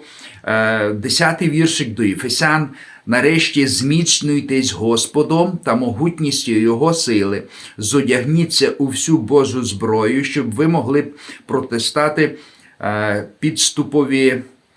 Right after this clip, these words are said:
підступності диявола". Це він дає силу Божу для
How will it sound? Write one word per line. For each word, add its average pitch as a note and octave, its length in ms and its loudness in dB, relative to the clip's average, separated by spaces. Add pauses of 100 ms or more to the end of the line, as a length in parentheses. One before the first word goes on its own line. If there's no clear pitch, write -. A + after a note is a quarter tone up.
(540)
підступності B2+ 1080 0
диявола". G#2 840 -2 (340)
Це - 180 0
він B2 320 0
дає A#2 320 0
силу A#2 480 0
Божу G#2+ 440 2
для A2+ 440 0